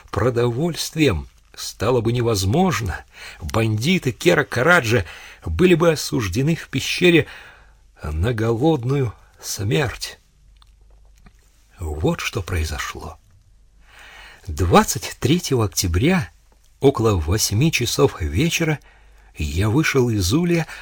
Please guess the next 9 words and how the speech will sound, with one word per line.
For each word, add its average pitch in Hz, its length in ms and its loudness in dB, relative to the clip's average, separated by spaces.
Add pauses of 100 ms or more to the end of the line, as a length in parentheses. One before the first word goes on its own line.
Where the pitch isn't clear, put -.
(140)
в - 120 -12
состоянии 165 760 2 (840)
непонятного 117 960 0
нервного 143 680 0 (280)
возбуждения, 113 1120 -2 (640)
словно 123 500 -2
предчувствуя 147 880 -2
приближение 135 840 -2
какого-то 143 580 -2